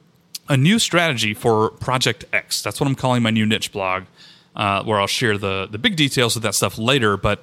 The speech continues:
I really just don't have the time to do this. And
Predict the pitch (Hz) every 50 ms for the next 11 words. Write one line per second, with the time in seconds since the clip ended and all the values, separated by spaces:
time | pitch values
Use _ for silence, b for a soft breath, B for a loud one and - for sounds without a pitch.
0 | B B B B B B B B B B - 127 147 202 254 269 262 196 - -
1 | _ - - 139 180 190 - - - 175 156 139 127 - - - 120 120 110 110
2 | 101 101 101 92 - - - 117 101 113 120 123 110 90 90 90 - - - -
3 | - - _ - 113 117 117 117 117 117 117 117 113 113 113 113 110